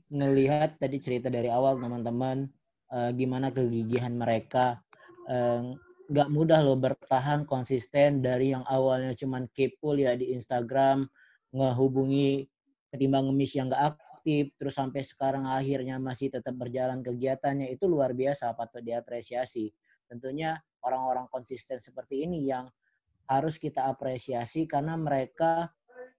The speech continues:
nggak berharap apa-apa, tapi mereka bergerak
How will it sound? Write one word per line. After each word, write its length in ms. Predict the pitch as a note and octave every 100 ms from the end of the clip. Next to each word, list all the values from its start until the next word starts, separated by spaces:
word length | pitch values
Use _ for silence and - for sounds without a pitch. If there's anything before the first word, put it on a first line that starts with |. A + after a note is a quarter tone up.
| _
nggak 260 | D#3 D3+
berharap 380 | D3 C#3 C#3+ C#3+
apa-apa, 560 | C#3+ D3 F3+ F#3+ C#3+ C#3+
tapi 240 | F3 G3
mereka 320 | E3+ E3 D#3+
bergerak 640 | D3+ C#3+ B2 A#2+ C#3+ E3+